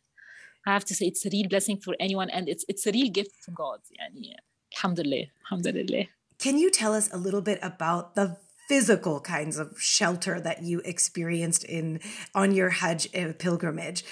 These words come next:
Speaker 2: Where did you live? Who did you live with? And, um, where did you experience shelter, um, in which places and in which cities?
Speaker 1: Okay. Um, of course, the top is, um, Mecca and Medina.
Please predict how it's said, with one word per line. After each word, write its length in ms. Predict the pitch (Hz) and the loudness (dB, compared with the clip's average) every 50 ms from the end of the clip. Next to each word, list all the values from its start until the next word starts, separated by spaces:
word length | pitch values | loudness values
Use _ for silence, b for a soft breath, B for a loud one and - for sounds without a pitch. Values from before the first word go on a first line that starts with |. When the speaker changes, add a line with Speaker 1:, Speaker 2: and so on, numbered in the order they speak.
| B B B B B B | B B B B B B
Speaker 2:
Where 220 | 185 269 302 320 | 4 4 6 6
did 140 | 311 320 202 | 6 4 4
you 100 | 220 208 | 4 2
live? 360 | 185 180 190 226 254 240 208 170 185 - | 4 4 6 6 8 6 6 4 2 2
Who 100 | - 302 | 2 4
did 140 | 262 285 214 | 4 6 4
you 100 | 226 240 | 4 4
live 220 | 202 220 226 180 180 | 6 4 4 4 2
with? 420 | 180 190 208 254 240 214 175 160 175 - | 0 2 4 4 4 2 2 0 -4 -4
And, 320 | 190 190 190 185 180 175 185 | -2 -2 -2 0 -2 0 0
um, 340 | 180 170 165 170 175 170 - B B B B B B | 0 0 0 0 -2 -4 -6 B B B B B B
where 200 | B 196 254 262 | B 4 4 4
did 140 | 254 247 208 | 6 4 2
you 100 | 240 214 | 2 2
experience 840 | - 208 - - - - 208 208 214 214 214 208 196 190 - - - b b b b b b | 2 2 2 0 2 4 6 8 10 10 8 8 6 4 2 0 0 b b b b b b
shelter, 760 | b - - 233 208 202 202 - 202 202 196 190 180 175 175 - | b 4 6 6 6 6 6 4 4 4 6 6 4 2 0 -2
um, 380 | 175 170 170 170 170 160 160 - - | -2 -2 0 0 -2 -2 -4 -2 0
in 140 | 208 185 175 | 2 4 6
which 260 | 202 196 - - - | 4 4 4 2 0
places 400 | - - 196 196 - 202 185 180 | 2 2 4 6 6 6 4 2
and 100 | 185 180 | 0 -2
in 80 | 175 160 | -2 -4
which 140 | 180 175 - | -2 0 0
cities? 540 | - - - 156 156 - - 247 - - - _ _ _ _ _ _ - B B B B B B B 226 | 0 0 0 -4 -6 -8 -12 -12 -14 -16 -18 _ _ _ _ _ _ -18 B B B B B B B -2
Speaker 1:
Okay. 300 | 208 - - 202 180 - - - | 0 4 6 6 6 6 6 6
Um, 760 | 190 185 180 180 180 185 185 185 185 180 180 180 180 180 175 - _ B B B B B B B B B B B B B _ | 6 8 8 8 8 8 6 4 4 2 2 2 0 0 -2 -6 _ B B B B B B B B B B B B B _
of 140 | - - - | -10 -6 0
course, 220 | - 285 294 269 | 2 4 4 4
the 100 | - 240 | 4 2
top 240 | 233 262 262 254 - | 4 2 2 4 4
is, 220 | 220 190 170 - - | 2 2 2 0 2
um, 300 | 180 170 165 165 165 - - | 2 2 2 2 -2 -6 -4
Mecca 360 | 185 190 214 233 - - - | 0 0 0 0 0 -4 -4
and 140 | 143 185 185 | -2 -2 -2
Medina. 480 | 180 165 156 220 233 202 180 196 247 | -4 -4 -2 -2 -2 0 0 -2 -4